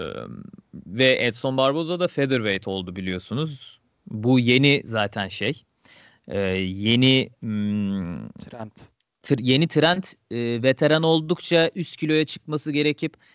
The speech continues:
Speaker 1: kilo kesmekten bıkıp dövüşçüler, e, üst kiloya geçerken artık yeni şey kilo kesme. Frankie
Speaker 2: Evet.
Speaker 1: Edgar bantama geçti.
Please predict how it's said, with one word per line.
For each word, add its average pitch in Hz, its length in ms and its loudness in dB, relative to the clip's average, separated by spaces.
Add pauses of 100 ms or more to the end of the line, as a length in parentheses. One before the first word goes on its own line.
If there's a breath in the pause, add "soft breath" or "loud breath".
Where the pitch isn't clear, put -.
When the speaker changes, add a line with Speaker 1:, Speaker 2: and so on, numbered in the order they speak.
(100)
Speaker 1:
kilo 147 240 2
kesmekten 147 680 0
bıkıp - 320 -6
dövüşçüler, 139 640 -2 (100)
e, 117 380 -6
üst 147 200 -8
kiloya 127 300 0
geçerken 131 500 -4
artık 147 520 0
yeni 143 400 -2 (120)
şey 190 320 -2 (540)
kilo 156 240 4
kesme. - 460 -12 (840)
Frankie 135 480 0
Speaker 2:
Evet. 127 140 2
Speaker 1:
Edgar 110 520 -8 (260)
bantama 110 480 -6
geçti. 90 480 -12